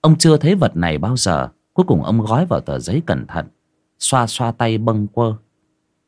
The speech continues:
"Ai, thôi được rồi, gặp nhau coi như có duyên. Đằng nào tao cũng lang thang phiêu bạt. Mệt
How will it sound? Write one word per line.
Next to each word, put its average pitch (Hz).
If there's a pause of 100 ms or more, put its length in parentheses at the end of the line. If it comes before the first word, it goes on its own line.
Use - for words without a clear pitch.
(360)
"Ai, 69
thôi 80
được 67
rồi, 60 (600)
gặp 82
nhau 82
coi 80
như 76
có 95
duyên. 87 (800)
Đằng 69
nào 64
tao 87
cũng 92
lang 82
thang 85
phiêu 90
bạt. 69 (1200)
Mệt 85